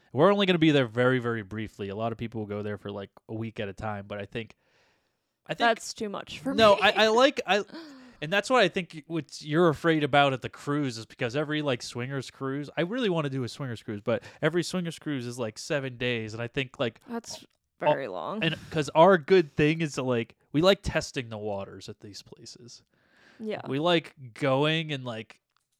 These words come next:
Speaker 1: checking it out for two days.
Speaker 2: Mm-hmm.
Speaker 1: And
Speaker 2: And
Speaker 1: then we
Speaker 2: then
Speaker 1: can get out and then reevaluate
Speaker 2: Yeah,
Speaker 1: and
Speaker 2: see
Speaker 1: then
Speaker 2: how
Speaker 1: be
Speaker 2: we
Speaker 1: like
Speaker 2: feel. <laughs>
Speaker 1: Yeah.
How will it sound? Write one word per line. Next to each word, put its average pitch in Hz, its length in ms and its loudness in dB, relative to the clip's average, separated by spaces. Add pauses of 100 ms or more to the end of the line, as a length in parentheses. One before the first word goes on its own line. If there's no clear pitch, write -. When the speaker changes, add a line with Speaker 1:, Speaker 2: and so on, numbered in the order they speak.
(220)
Speaker 1:
checking 196 320 -10
it 190 140 -2
out 170 260 2 (100)
for 139 400 -4 (160)
two 233 240 -4
days. 113 540 0
Speaker 2:
Mm-hmm. 214 200 -6
Speaker 1:
And 190 320 -12 (640)
Speaker 2:
And 151 160 2
Speaker 1:
then 151 140 10
we - 80 6
Speaker 2:
then 240 80 0
Speaker 1:
can 185 120 -2
get 175 200 6
out 160 260 6
and 151 100 -4
then 147 140 -2
reevaluate 143 840 4
Speaker 2:
Yeah, 214 120 8
Speaker 1:
and - 80 0
Speaker 2:
see 294 260 0
Speaker 1:
then 285 80 4
Speaker 2:
how 262 180 10
Speaker 1:
be 262 40 4
Speaker 2:
we 262 100 2
Speaker 1:
like 254 80 -2
Speaker 2:
feel. 214 640 0 (100)
<laughs> - 100 -16
Speaker 1:
Yeah. 165 560 0